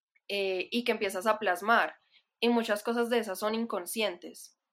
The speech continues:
O sea, yo en este momento, si hago un zoom out, eh, me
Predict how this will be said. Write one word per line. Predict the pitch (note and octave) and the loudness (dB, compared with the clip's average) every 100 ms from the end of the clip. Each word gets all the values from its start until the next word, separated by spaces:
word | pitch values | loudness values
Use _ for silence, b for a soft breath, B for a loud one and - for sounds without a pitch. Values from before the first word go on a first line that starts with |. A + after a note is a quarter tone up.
| _ | _
O | - | 0
sea, | G#3+ G#3 | 4 4
yo | |
en | G#3+ | 2
este | G#3 A#3+ | 0 0
momento, | B3+ B3 G3+ F#3+ | 2 2 0 -4
si | A#3 | -4
hago | A3+ | 0
un | A#3+ | 0
zoom | A#3 B3 B3 | 0 0 4
out, | C#4 D4 - b b b _ | 2 0 -6 b b b _
eh, | G3+ G3 | 0 0
me | F#3 G#3 A3 G#3+ | 0 0 0 0